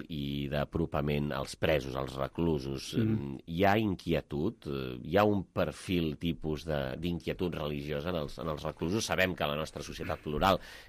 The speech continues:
Speaker 1: n'hi haurà de no creients, eh, eh, de musulmans, jueus,
Speaker 2: Mm, mm.
Speaker 1: eh, protestants, però també n'hi ha de catòlics, i vostès ofereixen, en tot cas, el missatge de Crist sense fronteres.
Speaker 2: Nosotros, efectivamente,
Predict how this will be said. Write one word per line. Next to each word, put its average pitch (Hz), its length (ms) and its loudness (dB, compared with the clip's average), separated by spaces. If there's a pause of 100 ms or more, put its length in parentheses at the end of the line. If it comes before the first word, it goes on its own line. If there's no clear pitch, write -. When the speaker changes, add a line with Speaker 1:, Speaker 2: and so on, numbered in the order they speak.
Speaker 1:
n'hi 82 160 -2
haurà 82 320 4
de 80 80 2
no 85 160 2
creients, 90 640 2
eh, 71 320 0 (320)
eh, 67 260 -4
de 82 120 2
musulmans, 95 960 4 (100)
jueus, 92 640 6
Speaker 2:
Mm, 107 80 2
mm. 73 240 0
Speaker 1:
eh, 71 80 -8
protestants, 78 800 -2
però 73 160 -6
també 69 260 -4
n'hi 69 140 -2
ha 67 80 -2
de 67 80 -4
catòlics, 78 480 2
i 71 80 -4
vostès 71 260 -4
ofereixen, 71 400 0
en 76 80 0
tot - 140 -12
cas, 67 160 -2
el 85 80 2
missatge 71 340 0
de 67 140 0
Crist 82 320 -2
sense 73 200 -4
fronteres. - 720 -4
Speaker 2:
Nosotros, 120 680 4
efectivamente, 117 840 4